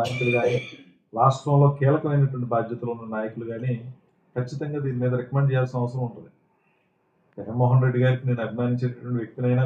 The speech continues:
కూడా ఇక్కడ నా సమర్థత చూసినటువంటి వాళ్ళు రాష్ట్ర స్థాయిలో ఉన్నటువంటి నాయకులు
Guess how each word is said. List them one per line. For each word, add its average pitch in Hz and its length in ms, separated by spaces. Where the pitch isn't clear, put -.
కూడా 151 160
ఇక్కడ 143 180
నా 127 80
సమర్థత 131 440
చూసినటువంటి 143 720
వాళ్ళు 107 240
రాష్ట్ర 127 380
స్థాయిలో 117 400
ఉన్నటువంటి 104 420
నాయకులు 104 360